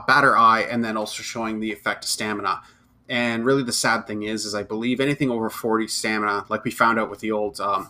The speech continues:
reliever archetype that we had to kinda scrap, is that it seems to have no effect.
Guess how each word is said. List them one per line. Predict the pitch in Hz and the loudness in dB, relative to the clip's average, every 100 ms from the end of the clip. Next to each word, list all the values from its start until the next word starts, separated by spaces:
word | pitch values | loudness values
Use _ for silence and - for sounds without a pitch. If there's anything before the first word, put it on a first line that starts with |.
| - | -6
reliever | 117 123 110 | 0 0 2
archetype | 107 107 - - 98 - | 4 2 0 -4 -4 -6
that | 95 | -8
we | 101 | -4
had | 98 101 | -6 -6
to | |
kinda | - 95 | -10 -8
scrap, | - - 113 101 - _ _ _ _ _ _ _ _ _ | -4 2 4 4 0 _ _ _ _ _ _ _ _ _
is | - 120 101 | -6 -4 0
that | 110 101 98 - - _ _ _ _ | 4 4 4 0 -14 _ _ _ _
it | 120 | -2
seems | - 165 | 2 2
to | 147 | 4
have | 139 | 2
no | 127 123 | 4 2
effect. | - 120 117 - | 2 0 0 -6